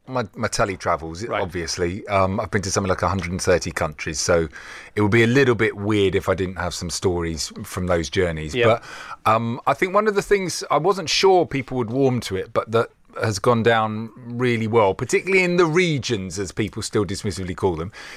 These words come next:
Speaker 1: is the fact that I'm not your typical telly type. Most people on, on doing something like I do,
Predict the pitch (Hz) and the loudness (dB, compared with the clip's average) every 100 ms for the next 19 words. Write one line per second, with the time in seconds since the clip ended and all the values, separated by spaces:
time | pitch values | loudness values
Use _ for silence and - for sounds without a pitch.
0 | - - 127 113 139 - 160 131 147 165 | -8 2 2 4 2 2 0 0 2 2
1 | 170 165 147 135 147 139 131 123 120 113 | 4 0 0 0 0 0 0 2 2 2
2 | 107 - - - - 139 147 139 123 92 | -2 -6 -18 -12 0 2 2 0 0 0
3 | 76 107 139 - 123 120 110 104 98 95 | -2 0 0 2 -2 2 4 4 2 -2
4 | 92 110 117 101 95 90 87 98 110 107 | -4 -4 2 4 2 -2 -6 -10 -12 -10
5 | 107 117 143 127 - 120 113 107 101 98 | -4 0 0 0 -2 -2 -4 -4 -2 -2
6 | 104 98 95 82 98 82 | 2 2 0 -2 -2 -2